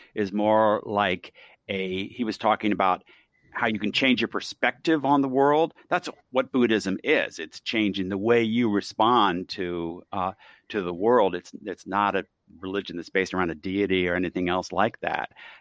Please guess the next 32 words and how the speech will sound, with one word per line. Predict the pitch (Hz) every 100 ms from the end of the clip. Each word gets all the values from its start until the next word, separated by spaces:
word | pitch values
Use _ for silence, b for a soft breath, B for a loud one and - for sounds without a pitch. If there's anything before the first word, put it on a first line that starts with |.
| B
And | 117 113
I |
think | 107 147 131
that | 123 110 -
the, | 104 98 98 98 104 _ _ _ _ _ _ -
that | 113 107
there's | 117 107 -
times | 135 135 127 113 104
when | 107 101 101 _
philosophy | 110 127 - 113
also | 101 123 123
veers | 95 104 131 127 120 -
into | 117 120 123 - 110 101 98 92
what | 98 -
you | 101
might | 113 123
call | - 104 101 98
the, | 92 92 104
the |
spiritual | 95 - 107 101 - - 101
or, | 98 95 90 87 B B B -
you | 95
know, | 90 87
the, | 90 90 90 -
the | 87 82 - 98
domain, | 107 104 107 110
metaphysical | 95 101 135 127 - 139 - 107
domain | 90 101 104 117 120 104 98 98 92 92
that | 98 95 95 - b b
overlaps | 131 117 101 95 92 -
with | 92 -
religion. | 85 82 76 - -